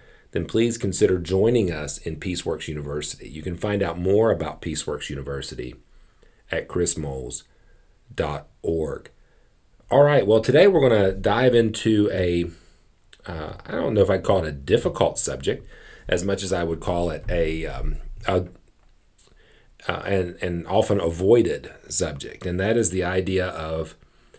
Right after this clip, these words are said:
separation and divorce when it comes to domestic abuse. And this is one of those issues that within the church, I think we have a hard time talking about it,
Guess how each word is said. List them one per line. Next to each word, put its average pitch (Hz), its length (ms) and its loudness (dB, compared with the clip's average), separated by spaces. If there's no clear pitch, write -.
separation 104 760 4
and 92 240 -2
divorce 87 680 2
when 82 200 -4
it - 100 -10
comes 87 440 0
to 71 440 -4
domestic 71 520 -6
abuse. - 540 -4
And 120 160 2
this 196 140 6
is 240 80 0
one 151 140 4
of 117 60 2
those 95 260 4
issues 101 480 0
that 87 200 0
within 90 220 2
the 87 60 -4
church, 160 400 4
I 95 80 -2
think 131 160 -2
we 127 80 2
have 98 140 2
a 82 100 0
hard 98 340 2
time 85 300 -2
talking 87 400 0
about 76 340 -6
it, 69 180 -10